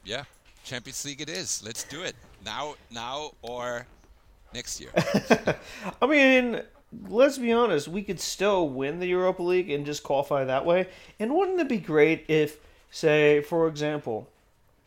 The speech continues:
Speaker 2: uh, we're in the Europa League final, uh, let's, and then we happen to just get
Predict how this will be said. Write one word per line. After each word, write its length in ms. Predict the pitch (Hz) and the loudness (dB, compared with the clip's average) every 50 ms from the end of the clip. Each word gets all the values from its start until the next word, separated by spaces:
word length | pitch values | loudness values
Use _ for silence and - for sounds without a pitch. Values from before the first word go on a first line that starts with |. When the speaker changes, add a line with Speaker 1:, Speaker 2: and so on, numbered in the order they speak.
| _ _ _ - | _ _ _ -2
Speaker 2:
uh, 200 | 151 147 139 135 | 0 2 2 2
we're 200 | 127 135 139 143 | 0 0 0 0
in 100 | 147 143 | 0 2
the 320 | 139 143 143 143 139 139 139 | 2 2 4 4 4 2 0
Europa 340 | 131 131 127 127 123 - 135 | 0 0 0 0 -2 -2 -4
League 200 | 135 131 117 - | -6 -6 -8 -6
final, 600 | - - 160 151 156 151 151 151 151 151 151 _ _ _ _ _ _ _ - | -2 0 2 2 2 0 0 -2 -2 -4 -6 _ _ _ _ _ _ _ -8
uh, 580 | 147 139 135 131 127 123 123 123 120 120 120 120 | -4 -2 0 2 2 2 2 2 0 0 0 -2
let's, 240 | 120 117 113 - _ _ _ - | -4 -6 -8 -12 _ _ _ -10
and 240 | 156 143 135 127 | -10 -8 -8 -8
then 300 | 127 131 123 123 120 120 | -8 -8 -8 -8 -10 -10
we 240 | 120 123 123 120 120 | -10 -10 -8 -10 -10
happen 340 | 143 151 135 - - 131 123 | -10 -10 -12 -10 -10 -14 -14
to 460 | - - - 131 127 123 123 120 120 - | -14 -14 -12 -12 -12 -12 -12 -14 -14 -14
just 240 | - 131 - - | -14 -14 -14 -12
get 240 | - 139 143 143 - | -8 -8 -8 -8 -8